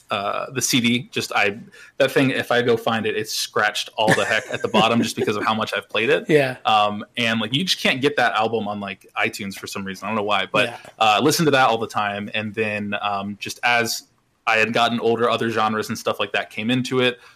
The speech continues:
Speaker 1: Uh, like, listened to a lot of, like, the Gorillaz, um, and,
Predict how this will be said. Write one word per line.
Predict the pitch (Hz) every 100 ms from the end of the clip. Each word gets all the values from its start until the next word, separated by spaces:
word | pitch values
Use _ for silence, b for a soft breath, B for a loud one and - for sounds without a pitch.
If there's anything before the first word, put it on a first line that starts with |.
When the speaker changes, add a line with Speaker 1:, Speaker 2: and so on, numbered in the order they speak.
| b
Speaker 1:
Uh, | 110 104
like, | 101 104
listened | 113 117
to | 113
a |
lot | 104 104
of, |
like, | 101 -
the | 95
Gorillaz, | 113 104 107 110 110 104 - -
um, | 107 101 98 98 - - -
and, | 113 104 101 98